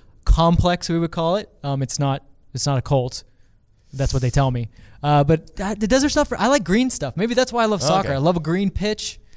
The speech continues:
Speaker 1: You know, the
Speaker 2: Yeah.
Speaker 1: desert's just all, it's all dead and lizards.
Speaker 2: Joshua Tr-, Joshua Tree's growing, but they have, like, three good restaurants, and everyone goes to them.
Speaker 1: It's true.
Speaker 2: And
Speaker 1: See some hipstery
Speaker 2: yeah, I wouldn't mind,
Speaker 1: people
Speaker 2: like, a
Speaker 1: out
Speaker 2: good
Speaker 1: there.
Speaker 2: brewery or something down there. Just business pro-, I don't know.
Speaker 1: Pappy and Harriet's a great place
Speaker 2: Pappy
Speaker 1: to
Speaker 2: and
Speaker 1: see
Speaker 2: Harriet's is
Speaker 1: a,
Speaker 2: great.
Speaker 1: see some good bands every once in a while.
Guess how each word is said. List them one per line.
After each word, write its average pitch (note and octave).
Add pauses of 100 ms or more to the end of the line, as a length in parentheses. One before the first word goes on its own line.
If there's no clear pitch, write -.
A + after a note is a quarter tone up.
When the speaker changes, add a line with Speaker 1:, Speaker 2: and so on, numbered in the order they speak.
(180)
Speaker 1:
You D#3+
know, F#3
the D#3+
Speaker 2:
Yeah. F3+
Speaker 1:
desert's G#3
just E3+
all, F3
it's -
all G3+
dead D3
and C3+
lizards. D#3
Speaker 2:
Joshua -
Tr-, G#2+
Joshua E3
Tree's C#3
growing, C3
but F#2+
they G#2
have, C#3
like, B2
three A#2+
good A2
restaurants, A2+
and D#2
everyone G#2+
goes F#2+
to -
them. A#2+
Speaker 1:
It's -
true. D3 (300)
Speaker 2:
And F2+
Speaker 1:
See -
some C#3
hipstery C#3 (160)
Speaker 2:
yeah, B2+
I -
wouldn't C3+
mind, D3
Speaker 1:
people D#3+
Speaker 2:
like, C3
a -
Speaker 1:
out A#2+
Speaker 2:
good -
Speaker 1:
there. G#2
Speaker 2:
brewery D#3
or D#3
something E3
down F3
there. F3
Just D#3
business C3
pro-, B2+
I A2
don't A#2
know. A2 (220)
Speaker 1:
Pappy D#3
and C#3
Harriet's D3
a D3
great C#3
place C3+
Speaker 2:
Pappy C#3
Speaker 1:
to B2
Speaker 2:
and A#2
Speaker 1:
see D3
Speaker 2:
Harriet's D3+
is -
Speaker 1:
a, D3+
Speaker 2:
great. G2+
Speaker 1:
see D3+
some D3
good D3
bands D3+
every D3+
once D3+
in D3+
a -
while. E3+